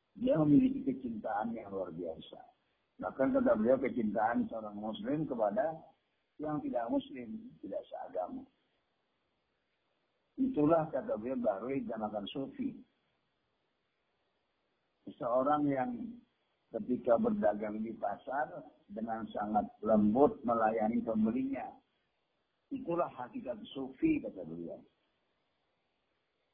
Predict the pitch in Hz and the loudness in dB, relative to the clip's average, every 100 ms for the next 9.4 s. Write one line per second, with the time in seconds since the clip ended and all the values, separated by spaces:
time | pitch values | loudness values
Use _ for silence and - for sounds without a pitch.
0 | _ _ _ _ 90 98 131 143 - 139 | _ _ _ _ -8 -2 2 2 2 0
1 | 147 147 135 - - - 107 101 117 127 | 0 -2 -6 -10 -10 -2 -2 2 4 4
2 | - - - _ _ _ _ _ _ _ | 2 -6 -18 _ _ _ _ _ _ _
3 | _ _ _ _ _ _ _ _ _ 107 | _ _ _ _ _ _ _ _ _ -2
4 | 110 113 110 110 123 135 123 107 107 117 | 2 4 4 4 2 0 0 0 0 0
5 | 107 120 113 - 113 107 110 107 104 131 | 0 -2 -6 -10 -16 -10 -6 -6 -4 -6
6 | 160 - - _ _ _ _ _ _ _ | -6 -8 -16 _ _ _ _ _ _ _
7 | _ _ _ _ _ 107 110 107 113 123 | _ _ _ _ _ 0 0 0 2 2
8 | 113 110 107 107 104 104 131 123 - 123 | 4 2 2 4 2 2 -4 -6 -8 -6
9 | 117 107 131 | -4 0 0